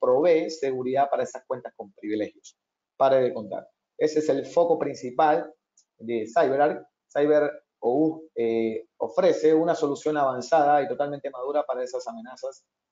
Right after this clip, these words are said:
en temas de ciberseguridad, en las cuales comprometan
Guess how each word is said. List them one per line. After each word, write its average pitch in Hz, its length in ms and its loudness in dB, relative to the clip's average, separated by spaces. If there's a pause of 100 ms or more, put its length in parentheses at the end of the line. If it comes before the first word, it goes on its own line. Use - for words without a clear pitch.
(200)
en - 80 -20
temas 123 200 -10
de 117 80 -8
ciberseguridad, 117 760 -6 (340)
en 113 80 -12
las 113 160 -8
cuales 147 440 0 (340)
comprometan 147 840 -2